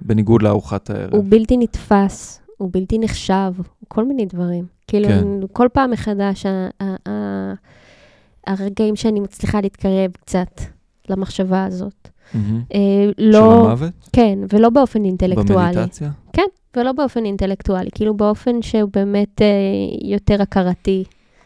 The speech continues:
Speaker 1: מהמם.
Speaker 2: יותר תחושתי, יותר פיזי, כאילו, אז... אה, אה, יש דיסוננס כל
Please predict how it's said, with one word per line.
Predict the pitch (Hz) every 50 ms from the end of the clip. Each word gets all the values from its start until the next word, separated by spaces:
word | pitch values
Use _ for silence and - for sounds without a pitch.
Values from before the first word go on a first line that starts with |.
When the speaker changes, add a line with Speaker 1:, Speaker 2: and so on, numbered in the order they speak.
| _ _ -
Speaker 1:
מהמם. | 120 110 104 107 107 110 - _ _ _ -
Speaker 2:
יותר | 196 185 180 - - 202 196
תחושתי, | - - - 220 - - 208 202 - -
יותר | 214 208 196 190 - - 202 190
פיזי, | 190 - - 208 202 190 196 196
כאילו, | - - 196 185 190 202 180 185 - - -
אז... | - 202 196 190 - 190 - -
אה, | 196 - - - - - - - - - _ _ _ _ _ _ _ _ _ _ _ _ _ _ _ _ _ _ - - _ _ _ _ _ _ _ _ _ _ _ _ -
אה, | 208 208 208 202 202 202 196 190 196 196 208 - _ _ _ _ _ _ _ - - - _ _ _ _ _ _ _ _ _ _ _ _ _ _ _ _ _ _ _ _ _ _ _ _ _ _ _ _ - - _ _ _ _ - _ _ _ _ _ _ _ _ _ _ _ _ _ _ _ _ _ _ _ - - -
יש | 208 202 220 240 240 - 277
דיסוננס | 277 254 - - 208 208 214 220 220 208 208 - - - - - _ _ - - - - - - _ -
כל | - 196